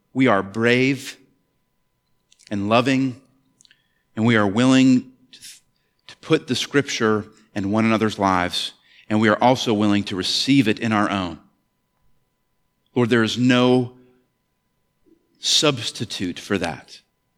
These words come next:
The people of God working together, following Christ, loving him more, allowing the truth to seep in and change us. Praise your name. And so this morning,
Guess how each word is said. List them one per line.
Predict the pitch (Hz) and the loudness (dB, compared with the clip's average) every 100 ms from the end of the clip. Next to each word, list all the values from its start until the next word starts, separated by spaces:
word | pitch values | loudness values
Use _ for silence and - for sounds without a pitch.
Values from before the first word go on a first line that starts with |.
| _ _ _ _ _ _ _ | _ _ _ _ _ _ _
The | - | -18
people | - - 160 147 | -10 -6 -2 0
of | 131 | 0
God | 107 95 87 82 - - | 0 -2 -2 -6 -10 -14
working | 107 131 143 147 | 0 2 4 0
together, | 123 104 107 95 87 | -2 -2 -2 -2 -8
following | - - 135 135 131 123 107 | -14 0 2 4 4 2 0
Christ, | 98 - 104 87 78 - - - _ _ | -4 -4 -2 -2 -6 -12 -12 -18 _ _
loving | - 131 135 131 117 | -4 0 2 0 -2
him | 117 107 | -2 0
more, | 104 98 90 85 95 _ _ | 0 -2 -4 -10 -20 _ _
allowing | 107 110 131 139 127 | -2 2 4 4 2
the | |
truth | 110 - 147 147 120 - - - | -2 -2 2 4 2 -8 -20 -14
to | 120 | -8
seep | - - 143 101 | -6 0 0 2
in | 113 107 98 - - - | 2 2 -2 -8 -18 -6
and | 104 | -4
change | 95 - 113 107 92 | -2 0 0 0 -2
us. | 85 - - | -6 -8 -10
Praise | - - 127 123 | -10 0 2 2
your | 120 | 0
name. | 113 104 92 87 - _ _ _ _ _ _ _ _ _ _ _ _ _ _ _ _ _ _ _ _ _ _ _ _ _ _ _ _ _ _ _ _ _ _ _ _ _ _ _ _ _ | 0 0 -2 -8 -16 _ _ _ _ _ _ _ _ _ _ _ _ _ _ _ _ _ _ _ _ _ _ _ _ _ _ _ _ _ _ _ _ _ _ _ _ _ _ _ _ _
And | 120 | -6
so | 123 | -2
this | 113 - | -2 0
morning, | 123 123 117 110 - | 2 2 2 0 -6